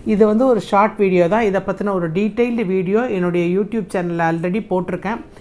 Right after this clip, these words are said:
அதோட லிங்கையும் நான் கொடுக்குறேன். நீங்க கண்டிப்பா பாருங்க. முதல்ல வந்து லீகல் ஒப்பீனியன் பார்க்கணும். அடுத்தது ரேராவுடைய கண்டிஷன்ஸ் எல்லாமே அந்த ப்ராப்பர்ட்டியில ஒத்து போயிருக்குதா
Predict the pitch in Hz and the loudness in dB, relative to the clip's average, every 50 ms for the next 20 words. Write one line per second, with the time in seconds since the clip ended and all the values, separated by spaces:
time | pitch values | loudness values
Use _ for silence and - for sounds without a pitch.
0 | - - - - - 170 180 185 185 180 180 180 180 196 208 226 220 240 233 233 | -20 -20 -14 -2 0 2 2 4 4 4 4 4 4 2 2 2 2 0 0 0
1 | 247 233 208 180 - - 180 180 180 - 170 185 175 - - - - - - - | 0 0 -2 -2 -2 -2 -4 -2 -2 0 0 0 -2 -2 -6 -12 -20 -20 -14 -6
2 | - 180 175 170 165 185 180 185 180 185 185 214 208 208 - 170 165 170 175 175 | -2 0 0 0 0 0 0 0 0 0 0 0 -2 0 2 2 2 4 4 2
3 | 165 151 143 143 143 - - - - - - - - - 180 180 170 196 196 214 | 0 -2 -4 -6 -8 -14 -18 -20 -20 -20 -20 -12 -4 0 0 2 2 2 2 2
4 | 233 254 247 214 190 190 185 247 220 214 196 220 226 220 233 220 185 175 - 180 | 4 2 2 2 2 0 0 0 2 2 2 4 4 6 6 4 4 2 0 0
5 | 165 165 160 156 151 147 143 151 151 147 - 151 147 147 143 - 156 175 180 196 | 0 2 0 0 -2 -2 -2 -2 -2 -2 -2 -2 -4 -4 -6 -4 -2 -2 0 2
6 | 196 208 202 214 226 208 196 196 208 220 226 233 226 220 202 190 180 175 175 180 | 2 2 2 2 2 2 2 2 2 4 4 4 4 4 4 2 2 2 2 2
7 | 202 240 277 277 - - - - - - - - 190 185 196 214 208 208 226 214 | 2 2 0 -2 -6 -12 -16 -16 -16 -16 -4 0 2 2 4 2 2 0 0 -2
8 | 185 - - 170 165 185 190 196 196 202 214 220 214 202 180 170 - - 175 180 | -2 0 0 2 2 4 4 2 2 2 2 0 0 0 -2 -2 0 2 2 2
9 | 180 208 190 - 196 175 170 160 165 165 - - 208 - - 196 175 170 170 160 | 2 0 -2 0 0 0 0 0 0 -2 -2 -4 -4 -2 2 2 2 2 2 0
10 | 151 156 170 165 180 180 | -2 -2 0 2 2 4